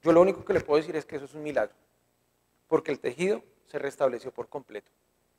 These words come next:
Y yo me quedé callado y yo, "¿De verdad?". Me dijo, "Sí, ya,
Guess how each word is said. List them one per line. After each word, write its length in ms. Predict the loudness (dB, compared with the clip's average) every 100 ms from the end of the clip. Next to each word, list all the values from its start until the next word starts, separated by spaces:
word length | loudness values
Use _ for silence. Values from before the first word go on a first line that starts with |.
| _ _ _ _ _ _ _ _ _ _ _ _ _ _ _ _ _ _ _ _ _ _
Y 180 | -20 -12
yo 380 | -6 -4 -4 -8 _ _ _
me 120 | -8
quedé 260 | -8 -8 -12
callado 560 | -8 -2 2 4 2 -4 -20
y 80 | -18
yo, 280 | -14 -14 -14
"¿De 100 | -8
verdad?". 380 | -8 -4 -2 -2
Me 80 | -2
dijo, 180 | -8 -12
"Sí, 200 | -12 0
ya, 460 | 4 4 2 -2